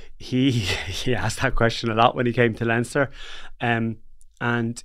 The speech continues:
he, he brought a, there was a company called, uh, I think they were called Catapult at the time, or I can't,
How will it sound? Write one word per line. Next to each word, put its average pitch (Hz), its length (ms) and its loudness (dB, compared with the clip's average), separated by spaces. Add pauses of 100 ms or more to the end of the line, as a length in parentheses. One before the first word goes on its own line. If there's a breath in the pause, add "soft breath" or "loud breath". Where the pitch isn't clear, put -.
he, 131 280 -2
he - 100 0
brought 151 260 4
a, 139 240 -2
there 127 100 -2
was 120 100 -2
a 120 40 -12
company 139 240 -4
called, 120 400 0
uh, 107 300 -12
I - 60 -12
think 123 120 -6
they 120 80 -6
were 107 60 -6
called 104 380 -4
Catapult 123 440 -6
at 107 60 -14
the 107 80 -14
time, 107 360 -8
or - 120 -12
I - 20 -10
can't, 127 260 -10